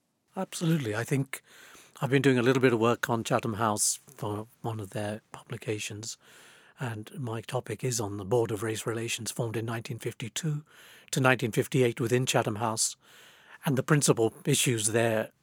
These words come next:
highlighted were the prevention of the fusion of the race question in world politics with the Cold War politics of communism and so on. And that if those two forces were to fuse, that is,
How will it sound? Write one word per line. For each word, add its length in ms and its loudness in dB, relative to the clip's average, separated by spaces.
highlighted 580 2
were 260 -2
the 260 -2
prevention 580 4
of 100 6
the 80 4
fusion 420 6
of 80 2
the 100 2
race 280 6
question 400 -2
in 100 -6
world 280 -6
politics 540 -6
with 160 -4
the 60 -6
Cold 340 0
War 200 2
politics 600 -6
of 160 -4
communism 560 -4
and 140 -10
so 220 -8
on. 140 -14
And 100 -2
that 120 -2
if 160 -2
those 260 8
two 240 4
forces 420 4
were 120 -2
to 120 -8
fuse, 580 2
that 160 4
is, 200 0